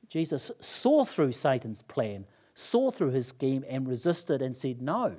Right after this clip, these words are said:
these are not suggestions. This is God's word, and I will stand on God's word."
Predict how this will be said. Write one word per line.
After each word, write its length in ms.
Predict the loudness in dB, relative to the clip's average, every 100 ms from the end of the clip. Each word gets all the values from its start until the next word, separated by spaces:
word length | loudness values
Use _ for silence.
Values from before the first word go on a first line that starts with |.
| -12 _ _ _ _ _ 2
these 240 | 4 4
are 60 | 4
not 260 | 4 2
suggestions. 840 | -2 -4 -4 -4 -8 -8 -8 -14 -20 _ _ _ _ 0
This 220 | 0 0
is 120 | -2
God's 380 | 4 4 4 0
word, 500 | 0 2 2 0 -4 -12
and 120 | -6
I 120 | -2 0
will 160 | -2
stand 500 | -6 -4 -2 0 0
on 180 | -2 -2
God's 400 | 0 2 0 -2
word." 360 | -4 -4 -6